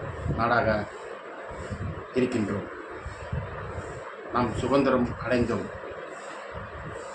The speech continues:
ஆடினோமே, பள்ளி பாடினோமே, ஆனந்த சுதந்திரம் அடைந்து விட்டோம். ஆம், அடைந்து விட்டோம்.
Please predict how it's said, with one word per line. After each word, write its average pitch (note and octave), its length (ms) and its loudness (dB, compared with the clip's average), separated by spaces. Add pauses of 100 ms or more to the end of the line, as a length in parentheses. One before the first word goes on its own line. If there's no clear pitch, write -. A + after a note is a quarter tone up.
ஆடினோமே, B2+ 600 8 (400)
பள்ளி A#2+ 200 0 (100)
பாடினோமே, B2 600 8 (760)
ஆனந்த C3+ 480 6
சுதந்திரம் A#2+ 580 6 (500)
அடைந்து B2 320 8
விட்டோம். G#2+ 440 4 (840)
ஆம், A#2+ 240 6 (2000)
அடைந்து B2+ 260 6
விட்டோம். A#2 380 2